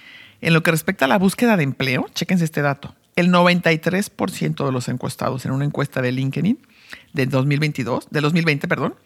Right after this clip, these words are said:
dijeron que habían sido ghosteados,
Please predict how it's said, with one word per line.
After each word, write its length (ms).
dijeron 360
que 80
habían 240
sido 220
ghosteados, 640